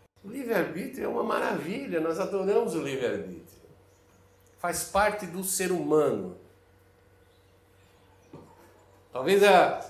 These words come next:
a, a, aquilo que nos faz mais parecido com Deus seja o livre-arbítrio.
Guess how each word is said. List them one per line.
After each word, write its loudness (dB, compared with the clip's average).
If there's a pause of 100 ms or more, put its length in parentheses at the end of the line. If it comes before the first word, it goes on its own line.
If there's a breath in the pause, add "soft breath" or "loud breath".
(320)
a, -4
a, -4
aquilo -4
que -6
nos 2
faz 4
mais 6
parecido 4
com -2
Deus 2
seja -6
o -2
livre-arbítrio. -4